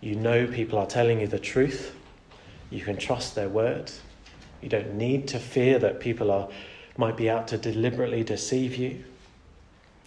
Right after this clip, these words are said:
where we're not playing those games of hypocrisy where you have to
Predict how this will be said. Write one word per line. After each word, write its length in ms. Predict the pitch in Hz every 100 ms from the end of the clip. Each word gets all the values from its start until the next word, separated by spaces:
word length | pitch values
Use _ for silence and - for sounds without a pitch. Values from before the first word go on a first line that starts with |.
| -
where 160 | 117
we're 80 | 110
not 200 | 123 127
playing 240 | - 120
those 180 | 120 107
games 340 | - 123 123 117
of 180 | 104 - - - - -
hypocrisy 760 | - 113 - 127 - 123 - 131
where 120 | 104
you 100 | 101
have 260 | - 120 -
to 180 | 107